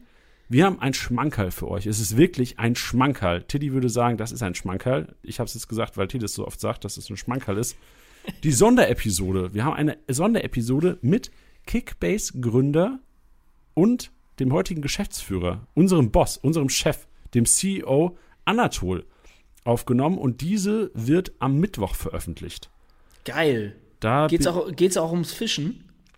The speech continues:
Speaker 1: Nee, wir haben
Speaker 2: Okay.
Speaker 1: nicht über seine privaten Hobbys gesprochen.
Speaker 2: Okay.
Speaker 1: Wir haben wirklich nur über Kickbase, also geile Talks
Speaker 2: Geil.
Speaker 1: dabei. Also wirklich, es war ein sehr amüsanter Podcast, geht so eine Stunde zehn oder sowas.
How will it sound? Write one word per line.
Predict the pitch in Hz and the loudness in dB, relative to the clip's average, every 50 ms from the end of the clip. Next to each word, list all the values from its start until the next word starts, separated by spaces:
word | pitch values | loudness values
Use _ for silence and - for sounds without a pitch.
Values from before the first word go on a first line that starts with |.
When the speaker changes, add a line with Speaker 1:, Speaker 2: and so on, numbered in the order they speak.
| _ - - | _ -8 -2
Speaker 1:
Nee, | 117 123 123 123 135 165 180 175 - _ | 2 4 6 6 6 4 2 -2 -6 _
wir | - 104 113 | -4 -4 -2
haben | 123 120 - - - | -2 -4 -6 -6 -4
Speaker 2:
Okay. | 120 139 185 | -2 0 0
Speaker 1:
nicht | 208 110 104 - | 0 -2 -4 -6
über | 180 151 156 147 | -6 -4 -2 -2
seine | 147 143 139 | -2 -2 -4
privaten | 139 - 135 131 147 - 110 131 | -4 -6 -4 -2 -2 -2 -4 -6
Hobbys | 147 131 - - | -8 -8 -10 -10
gesprochen. | - - - - 90 85 85 85 - - - _ _ _ - - | -14 -16 -14 -10 -10 -10 -10 -10 -12 -16 -20 _ _ _ -10 -8
Speaker 2:
Okay. | 185 170 - - 92 - - - - _ _ _ _ _ _ _ _ _ _ _ _ _ | -8 -8 -6 -8 -10 -12 -14 -20 -20 _ _ _ _ _ _ _ _ _ _ _ _ _
Speaker 1:
Wir | 104 104 | -4 -4
haben | 113 | -2
wirklich | 135 156 - 170 156 - - - | -2 -4 -6 -8 -10 -10 -8 -4
nur | 120 123 170 196 208 190 | -2 -2 0 0 -2 -2
über | 160 151 151 | -4 -4 -4
Kickbase, | - - 185 175 - 127 110 | -4 -6 -8 -8 -6 -2 0
also | 135 131 123 | 0 0 0
geile | 123 139 147 196 180 - | 0 0 0 0 0 2
Talks | 131 120 117 107 104 | 2 2 2 2 0
Speaker 2:
Geil. | |
Speaker 1:
dabei. | 104 98 95 95 92 | -2 -4 -4 -4 -4
Also | 104 110 123 | -4 -4 -4
wirklich, | 139 160 156 151 135 | -4 -4 -6 -8 -8
es | - | -4
war | 135 131 | -2 -2
ein | 131 127 | -2 -2
sehr | 123 131 156 170 - - | -2 -4 -4 -4 -4 -4
amüsanter | 156 151 135 147 147 143 143 | -6 -6 -4 -4 -6 -6 -6
Podcast, | - - 165 - - - 156 151 - | -6 -6 -6 -6 -4 -4 -6 -6 -4
geht | - 147 147 | -6 -8 -6
so | - 147 | -4 -4
eine | 143 135 | -6 -6
Stunde | - - 160 165 160 151 147 | -4 -4 -2 -2 -2 -2 -4
zehn | - - - 170 175 180 175 | -4 -4 -2 -2 -2 -2 -2
oder | 165 165 156 151 | -2 -2 -2 -2
sowas. | 147 160 151 156 156 156 - | -2 -2 -2 -2 -4 -4 -8